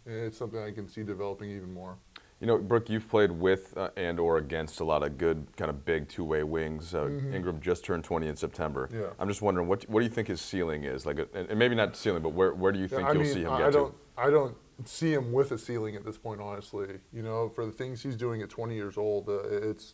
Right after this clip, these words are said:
Speaker 1: it's really astonishing to watch. And, you know, I mean, um, you see him on court, and it's one thing, obviously, but just to see his work ethic and his dedication to the game, uh, it's, it's second to none. And,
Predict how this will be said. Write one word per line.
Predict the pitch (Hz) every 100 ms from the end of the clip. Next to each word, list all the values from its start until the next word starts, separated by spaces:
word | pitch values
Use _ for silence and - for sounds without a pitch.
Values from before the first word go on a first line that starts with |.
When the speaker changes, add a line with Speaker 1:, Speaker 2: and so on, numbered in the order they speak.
| -
Speaker 1:
it's | 110 -
really | 117 110 104 101 - - -
astonishing | 113 113 107 104 - 101 95 92
to | -
watch. | 104 104 101 -
And, | - 104 101 - - - - - _ 123
you |
know, | 123 120
I | 117 113
mean, | 127 127 120 113 - _
um, | 117 110 110 107 107 98 - _ _ _ _ - _ 147
you | 127
see | 117 156
him | 123
on | 117 135
court, | 131 123 107 -
and |
it's | 107 - 113
one | 113
thing, | 104 101
obviously, | 101 104 - 110
but | 107 -
just | 120 117 - _ _ _ _ _
to | -
see | 120 156
his | 139 98
work | 113 117 117
ethic | 110 110 120 113 117
and | 104
his | 95
dedication | - 104 104 110 110 107
to |
the | 101
game, | 101 98 104 104
uh, | 98 98 95
it's, | 104 101
it's | 117 110
second | - 113 113 98
to | 98
none. | 98 101 92
And, | 92 95